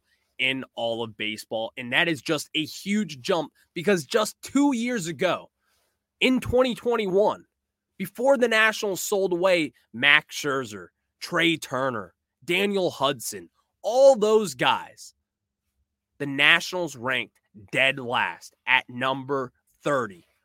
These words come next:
for these prospect rankings and for farm system rankings in general. And it wasn't even close. The Washington Nationals were dead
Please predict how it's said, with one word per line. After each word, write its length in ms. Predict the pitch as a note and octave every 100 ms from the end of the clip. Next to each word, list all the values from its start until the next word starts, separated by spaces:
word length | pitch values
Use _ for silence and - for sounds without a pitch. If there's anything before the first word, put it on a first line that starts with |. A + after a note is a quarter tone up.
| _
for 140 | - C#3
these 380 | A2+ B2 A#2+ A2+
prospect 640 | - A#2+ A2+ - A#2 A2
rankings 580 | A2+ G#2+ G#2 A2+ G#2+ - _ -
and 120 | A2+ -
for 240 | B2+ B2
farm 500 | - C#3 B2 A#2 G#2+
system 400 | - A#2+ - A2+
rankings 560 | A2 G#2+ G2 G#2+ G2+ - _ _ -
in 240 | A2+ A2
general. 400 | G#2 G#2+ G#2+ A2
And 80 | A#2+
it 100 | A2
wasn't 460 | B2+ D3 C3+ C#3+ -
even 360 | B2+ A#2 A2+
close. 500 | F#2+ - G#2+ F#2+ F2 - _ _ -
The 80 |
Washington 640 | B2+ C#3 F3 F#3 G3 D#3+ E3+
Nationals 480 | D#3 D3 - C3+ G#2+
were 220 | C3+ B2 -
dead 320 | C3 B2+ A#2+